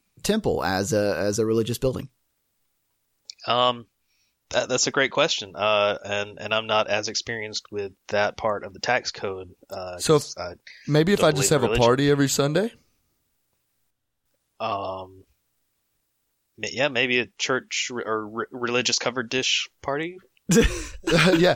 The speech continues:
Speaker 3: potluck. Church potluck every Sunday. Potluck every Sunday at my house. Uh, guys, make my house a church. Uh, I'll see you there. It's at, uh, four four four, you're not getting my address dot com.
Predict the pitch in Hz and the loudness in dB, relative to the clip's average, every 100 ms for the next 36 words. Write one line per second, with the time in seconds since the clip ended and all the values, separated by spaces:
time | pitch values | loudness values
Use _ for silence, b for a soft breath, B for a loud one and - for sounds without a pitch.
0 | 160 - 220 - 170 127 - _ _ _ | 2 4 4 6 4 2 0 _ _ _
1 | _ _ _ _ _ _ _ - 196 226 | _ _ _ _ _ _ _ -2 2 2
2 | - 196 190 175 170 165 160 160 151 131 | 4 4 6 6 4 4 2 4 2 2
3 | 107 - 185 196 196 190 185 170 156 147 | 0 2 2 4 0 0 -2 0 2 4
4 | 135 135 127 139 156 123 113 107 107 - | 4 4 4 4 4 2 4 4 4 0
5 | - - - 113 107 110 113 113 113 117 | -4 -6 2 4 4 4 4 4 4 0
6 | 123 113 110 101 - - - - _ B | 2 0 0 -2 -6 -8 -10 -16 _ B
7 | B B B B 98 95 92 98 104 - | B B B B 2 4 4 4 2 4
8 | 117 110 117 120 - 101 - 98 92 - | 4 4 4 4 2 2 2 2 0 0
9 | 92 92 101 - 131 - 123 131 127 117 | -2 -2 -2 -2 0 0 0 0 2 2
10 | 104 101 107 101 98 92 90 92 101 - | 0 0 0 -2 -4 -6 -6 -8 -8 -10
11 | - - - | -10 -8 -10